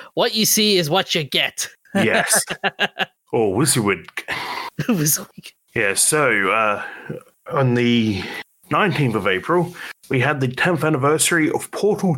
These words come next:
Speaker 2: two. Have you ever played that one, D J?
Speaker 1: Played the Portal games, to be honest.
Speaker 2: You should. They're good.
Speaker 1: Yeah, I'm hoping, uh, if they get Portal three, I might, I hope that, uh, Valve might release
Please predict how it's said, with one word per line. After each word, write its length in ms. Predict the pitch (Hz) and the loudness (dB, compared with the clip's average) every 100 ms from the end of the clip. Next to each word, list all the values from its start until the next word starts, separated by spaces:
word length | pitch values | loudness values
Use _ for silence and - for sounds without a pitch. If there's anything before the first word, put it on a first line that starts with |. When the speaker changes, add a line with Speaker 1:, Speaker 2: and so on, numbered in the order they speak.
| - | -2
Speaker 2:
two. 520 | - 202 170 95 - - | -2 0 2 0 -2 -10
Have 240 | - 107 117 | -6 -2 2
you 80 | 180 | 2
ever 140 | 160 | 2
played 260 | 170 170 143 | 2 2 2
that 120 | 117 | 2
one, 180 | 104 90 | 0 0
D 120 | 87 | 0
J? 300 | 82 80 - - _ | 0 -2 -4 -14 _
Speaker 1:
Played 260 | 214 220 - | -2 -2 -2
the 80 | |
Portal 500 | 170 - 160 151 139 | -8 -2 -2 0 0
games, 400 | 143 147 143 151 - | 0 0 2 2 0
to 120 | 151 | 0
be 120 | 151 | 2
honest. 580 | 143 170 269 - - - _ - | 2 2 0 -2 -6 -12 _ -4
Speaker 2:
You 100 | 107 | 0
should. 440 | 101 143 143 95 - - | 2 2 0 -2 -10 -6
They're 140 | 107 | -4
good. 360 | 104 107 98 - - _ | 0 0 0 -2 -16 _
Speaker 1:
Yeah, 200 | 180 175 | 0 0
I'm 100 | 156 | 2
hoping, 460 | 165 233 214 185 170 | 0 0 0 0 2
uh, 420 | 160 156 156 147 - - _ _ | 4 4 2 0 -8 -20 _ _
if 140 | 165 | -2
they 140 | 180 175 | 2 2
get 200 | 233 - | 2 2
Portal 300 | 208 208 175 | 2 4 2
three, 320 | - 202 196 | 2 2 2
I 80 | 151 | 2
might, 240 | 165 170 - _ | 0 -2 -6 _
I 160 | - 160 | -2 0
hope 240 | 175 220 | 0 -2
that, 280 | - 165 151 | 0 0 2
uh, 280 | 160 147 143 143 _ - | 2 2 2 -2 _ -2
Valve 320 | 165 180 160 | 0 2 0
might 140 | 165 | 0
release 500 | 151 156 156 147 - | 0 2 0 0 -4